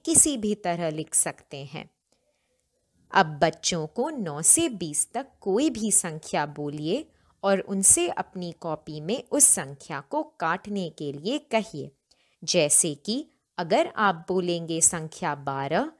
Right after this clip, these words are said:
तो मैं बारह को ऐसे काट दूंगी। अब अगर आप बोलेंगे बीस, तो मैं बीस संख्या को काटूंगी।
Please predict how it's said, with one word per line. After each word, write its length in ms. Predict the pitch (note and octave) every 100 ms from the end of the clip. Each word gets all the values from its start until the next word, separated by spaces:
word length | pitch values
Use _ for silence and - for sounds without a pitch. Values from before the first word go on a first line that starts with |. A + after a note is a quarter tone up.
| _ _ -
तो 120 | F4
मैं 420 | D4+ F3+ D#3+ C4+ G3
बारह 520 | D#3 D#3+ D3 D3 C#3+
को 280 | - D4+ E4
ऐसे 540 | - B3 A#3 - F#3
काट 360 | - E3 D#3+ -
दूंगी। 440 | D#3+ D3+ D3 C#3 C#3 _ _ _ _ _ -
अब 220 | A#3+ F#3+ -
अगर 320 | F3 F3 E3+
आप 240 | D#3 D#3 E3
बोलेंगे 560 | E3 D#3 D3+ D3 D3
बीस, 560 | C#3 C#3 F3+ D#4 - - _ _ -
तो 120 | F3+
मैं 280 | D#3+ B3+ D4+
बीस 400 | F#3+ G#3 G3+ -
संख्या 500 | - D#3 D3+ - D3
को 220 | D3 -
काटूंगी। 800 | E4 - G3+ F3+ D#3+ C#3+ C#3 C3